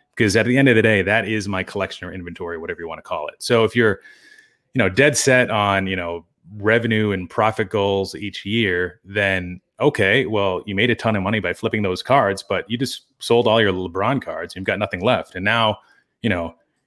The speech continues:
if you wanna, like, treat this like a true stock portfolio, well, now, oh, I have a forty percent allocation to, you know, Danny Dimes and, and, and Sam Darnold and, you know, d-, <laughs>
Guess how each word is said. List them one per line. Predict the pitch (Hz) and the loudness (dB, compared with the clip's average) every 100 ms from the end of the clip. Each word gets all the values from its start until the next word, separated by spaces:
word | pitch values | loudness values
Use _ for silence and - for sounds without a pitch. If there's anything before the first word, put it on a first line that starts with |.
| - | -8
if | 92 | 0
you | |
wanna, | 98 104 90 | 2 2 0
like, | 90 80 | -2 -6
treat | - 110 113 | -4 -2 2
this | 104 101 | 0 0
like | 90 | -4
a | - | -6
true | - 113 107 92 | -4 0 2 0
stock | - 113 135 | 0 2 2
portfolio, | - 92 - 87 90 95 101 | 0 -2 -2 -4 -2 -2 -2
well, | 98 101 101 | 0 0 0
now, | 107 113 120 - | 0 0 -2 -2
oh, | 143 120 | -2 -2
I | 98 | -4
have | 95 | -10
a | |
forty | - 120 123 | -6 0 0
percent | 127 113 120 | 0 0 2
allocation | 117 113 - 120 120 131 | 2 0 0 -2 0 -2
to, | 113 90 85 | -2 -6 -6
you | 104 | -8
know, | 90 82 _ _ _ | -8 -10 _ _ _
Danny | 110 120 110 | 0 2 2
Dimes | 98 107 123 135 135 101 | 0 2 2 0 -2 -2
and, | 92 85 | -4 -4
and, | 90 92 90 | -6 -6 -8
and | - 85 82 _ _ _ _ - | -10 -10 -10 _ _ _ _ -6
Sam | - 113 107 | 0 0 2
Darnold | 101 117 135 135 127 95 | 2 4 4 2 2 0
and, | 87 80 - _ _ _ _ _ - | -4 -8 -12 _ _ _ _ _ -6
you | 92 | -4
know, | |
d-, | 90 | -4
<laughs> | - | -8